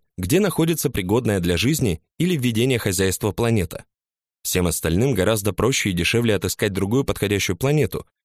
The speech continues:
чем сражаться за уже найденную, если на нее нашлись другие претенденты». «Зато», замечает Нирс, отхлебнув еще глоток из своей фляги, «наши корабли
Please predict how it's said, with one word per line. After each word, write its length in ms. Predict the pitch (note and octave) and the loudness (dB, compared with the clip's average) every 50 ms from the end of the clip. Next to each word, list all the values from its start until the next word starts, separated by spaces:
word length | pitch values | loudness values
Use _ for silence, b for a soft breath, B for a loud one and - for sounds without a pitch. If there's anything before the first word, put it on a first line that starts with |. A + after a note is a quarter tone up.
| _ _ _ | _ _ _
чем 180 | - G#3 G#3+ | -2 0 0
сражаться 680 | G#3+ - D#3 C#3 C3 A#2 G#2 C#3 E3 D#3 - - A2+ G#2+ | 2 2 2 2 2 2 2 0 0 0 0 0 0 0
за 160 | G#2+ G2+ G2+ | 2 2 2
уже 280 | F#2+ F2+ E2+ A2 C#3+ | 2 2 2 2 2
найденную, 640 | B2+ G#2+ A#2 B2 A2 E2 E2+ D#2+ D#2+ D2+ - - - _ _ _ _ _ _ _ _ | 2 2 2 0 0 0 -2 -2 -2 -4 -6 -8 -14 _ _ _ _ _ _ _ _
если 280 | D#2+ E2 - - F2+ | -2 -2 -2 0 0
на 140 | E2+ E2 D#2+ | 0 0 0
нее 280 | D2+ D2 D#2 F2 A2+ C#3+ | 0 0 2 2 2 2
нашлись 400 | B2+ A2+ - - G#2 B2 C#3+ C3 | 2 2 0 0 0 0 0 0
другие 320 | A2+ F#2+ F2 E2+ F#2+ F#2+ | -2 -2 0 0 -2 -2
претенденты». 720 | - - A#2 - - B2+ A#2 G2 F2 E2+ E2 - E2+ - _ _ _ _ _ _ _ _ _ _ _ _ - | -2 -4 -6 -2 -2 0 0 2 0 0 -2 -4 -6 -12 _ _ _ _ _ _ _ _ _ _ _ _ -8
«Зато», 640 | E2+ D#2+ D#2+ E2 E2 D#2 - B2 D#3 F#3 C3+ - - _ _ _ _ _ _ _ | -6 -4 0 -2 -2 0 2 2 4 4 2 0 -4 _ _ _ _ _ _ _
замечает 580 | - E2 F2 F#2+ G#2 A2 - - A#2 F#2 D#2+ - | -6 -4 -2 0 0 0 0 0 0 0 0 0
Нирс, 360 | G#2+ C3+ F3+ F3+ - - - _ | 0 2 2 0 -2 -6 -6 _
отхлебнув 580 | - A#2+ - - D#3 D3+ C#3+ C#3 F3 G3 - - | -6 -6 -2 0 0 0 2 2 0 0 0 -2
еще 240 | C#3 C3 - D#3 | -2 0 0 0
глоток 420 | C#3+ C3+ B2 A#2 A2 - D3 - - | 0 2 0 0 2 0 -2 -2 -2
из 100 | A#2+ - | -4 -2
своей 260 | - F#2+ F2+ F#2+ G2 | 0 0 0 0 0
фляги, 380 | - F2 E2+ D#2 D#2 C#2+ - _ _ _ _ _ _ _ b b b b _ _ _ | 0 -2 -2 -2 -2 -6 -12 _ _ _ _ _ _ _ b b b b _ _ _
«наши 420 | - D2+ E2+ F#2+ F2+ - - E2+ | -4 -2 -2 0 -2 0 -2 -2
корабли 580 | D#2 - E2 E2 D#2+ D#2 E2 G#2 C3 B2+ A2+ | -2 0 0 0 0 0 0 2 2 0 0